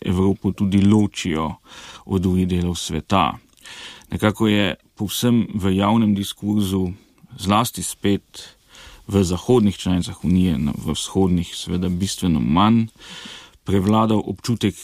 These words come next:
krivde zaradi vseh svinjarij, ki so jih Evropejci ali pa ki smo jih Evropejci v zgodovini naredili in so seveda zgodovinsko dejstvo.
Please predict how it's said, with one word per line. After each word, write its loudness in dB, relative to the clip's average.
krivde 2
zaradi 0
vseh 2
svinjarij, 2
ki -4
so -2
jih -2
Evropejci -2
ali -16
pa -20
ki -14
smo 2
jih 4
Evropejci -2
v 0
zgodovini 4
naredili 4
in 0
so 2
seveda -2
zgodovinsko 0
dejstvo. 2